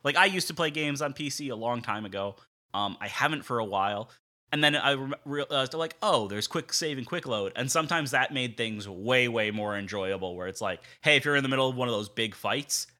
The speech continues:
and you just picked up, you know, a thing that fills your health and armor,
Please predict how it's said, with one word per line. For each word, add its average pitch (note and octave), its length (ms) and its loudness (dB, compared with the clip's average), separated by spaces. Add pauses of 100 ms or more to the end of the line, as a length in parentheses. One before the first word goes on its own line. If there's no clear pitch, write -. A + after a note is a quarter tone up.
and A#2 160 4
you A2 80 -4
just G#2+ 260 -6
picked - 220 0
up, G#2+ 300 -2 (360)
you A2+ 60 -6
know, G2 140 0
a F#2+ 40 -2
thing A2+ 200 -2
that - 100 -8
fills A2 240 -4
your G#2 100 -8
health G2+ 260 -4
and E2+ 100 -6
armor, A#2+ 380 -4